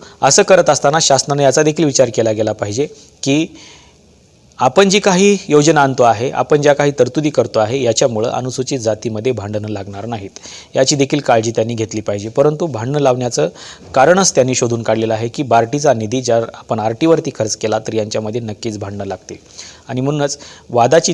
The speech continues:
ठिणगी टाकण्याचं काम सरकार करत आहे. ही ठिणगी थांबवली पाहिजे. मातंग समाजासाठी आरटीची स्वतंत्र स्थापना झाली पाहिजे याच्यात काही वादच नाही, परंतु त्याच्यासाठी जे तीनशे पाच कोटीचं बजेट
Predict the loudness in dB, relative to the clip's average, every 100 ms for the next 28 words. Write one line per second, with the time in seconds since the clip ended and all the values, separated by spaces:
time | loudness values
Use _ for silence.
0 | -4 -2 -2 0 -2 -2 -4 -2 -4 -4
1 | -6 -4 -6 -6 -8 -6 -10 -10 -18 -16
2 | -10 -6 -4 -4 -4 -4 -2 -2 -2 -4
3 | -4 -6 -12 -20 -2 0 2 0 0 2
4 | 2 2 -2 -4 -6 -4 -4 -4 -4 -4
5 | -4 -6 -4 -4 -4 -6 -6 -4 0 0
6 | 0 -2 -2 -4 -4 -4 -2 -2 -4 -6
7 | -8 -2 -2 -2 -8 -8 -6 -2 -4 -4
8 | -6 -4 -2 -4 -6 -4 -6 -4 -8 -8
9 | -8 -6 -4 -4